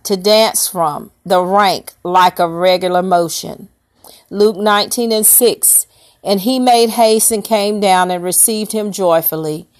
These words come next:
Cairo, "Calmly happy, to be cheerful or well off, a salutation on meeting or greeting." And John twelve forty-three, for they loved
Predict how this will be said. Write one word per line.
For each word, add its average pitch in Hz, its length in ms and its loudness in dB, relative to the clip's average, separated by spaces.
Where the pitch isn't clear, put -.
Cairo, 190 720 2
"Calmly 214 680 2
happy, 180 680 -2
to 202 120 -2
be 220 180 -2
cheerful 220 720 -2
or 175 160 2
well 196 340 4
off, 165 440 2
a 180 100 2
salutation 202 1160 0
on 170 320 0
meeting 180 520 -4
or 170 160 0
greeting." 165 680 -6
And 190 200 0
John 208 440 4
twelve 214 720 2
forty-three, 190 960 0
for 214 160 4
they 226 320 4
loved 247 680 4